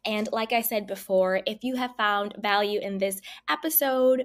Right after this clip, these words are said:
be sure to subscribe to the channel and to the podcast. Also, be sure to share with a friend and leave an honest review. Also,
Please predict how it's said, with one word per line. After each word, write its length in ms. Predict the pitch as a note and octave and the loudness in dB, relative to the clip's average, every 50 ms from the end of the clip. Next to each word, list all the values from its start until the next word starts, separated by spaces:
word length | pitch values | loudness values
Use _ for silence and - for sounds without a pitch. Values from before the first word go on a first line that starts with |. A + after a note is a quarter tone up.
| B3+ - | -4 -6
be 120 | A#3+ A#3 | -6 -6
sure 200 | A3+ - A#3 A3+ | -4 -4 -6 -6
to 180 | A3+ - A3 G#3+ | -6 -6 -6 -6
subscribe 480 | - G#3+ G#3 - - G#3 G3+ G3 G3 - | -6 -8 -10 -8 -6 -4 -4 -4 -4 -6
to 60 | G#3 | -8
the 80 | G#3 | -4
channel 440 | G3+ - - G#3+ G3+ G3+ G3+ G3+ G3 - | -4 -4 -2 -2 -4 -4 -4 -6 -6 -6
and 100 | G3+ G3 | -8 -10
to 40 | G3 | -10
the 60 | F#3+ | -12
podcast. 680 | G3 - - D4 D4 C#4+ C#4+ - C#4+ C#4 C4+ C4+ C4+ C4+ - | -14 -10 -6 -4 -4 -4 -4 -4 -2 0 0 0 -2 -2 -4
Also, 280 | - A3 G#3+ - A3 G#3+ | -6 -6 -4 -4 -4 -4
be 100 | A3 G#3+ | -4 -6
sure 240 | G#3+ - G3+ G3 G3+ | -2 0 -2 -2 -2
to 320 | G3 - - G3+ G3 G3 G3 - - - - - | -2 -6 -6 -6 -6 -6 -8 -10 -16 -18 -20 -10
share 560 | - - - - - B3 A3+ A3 A3 A3 A3+ A3+ | -4 2 2 4 6 6 6 8 6 6 4 2
with 160 | A3+ A#3 - - | 2 0 -2 -8
a 60 | C4 | -14
friend 600 | - - A#3+ A3 G#3 G#3 A3 A#3+ C#4+ D#4+ F4+ F#4 - - | -2 2 2 4 4 4 2 0 -2 -4 -4 -4 -4 -2
and 320 | - A#3+ A3 G#3+ G#3+ A3 - | 2 2 4 4 2 2 0
leave 260 | - A3+ A#3 A#3 A3+ A3 - | -2 -2 0 0 0 0 0
an 160 | A3 A3+ A3 - | 0 0 0 0
honest 420 | G#3 G#3 G#3 A3 A#3+ A#3+ - - | -2 0 0 0 -2 -4 -6 -8
review. 440 | D#4+ E4+ C4+ A3 G#3+ A3 B3 F4+ G#4 - _ _ - - - - - - - _ | -8 -8 -8 -6 -4 -4 -4 -4 -6 -8 _ _ -20 -18 -18 -18 -18 -20 -6 _
Also, 720 | - B3+ B3+ A#3 - - C4 B3 B3 B3 B3 A#3+ A#3+ A#3+ | 4 4 6 6 6 6 6 6 6 6 6 6 4 4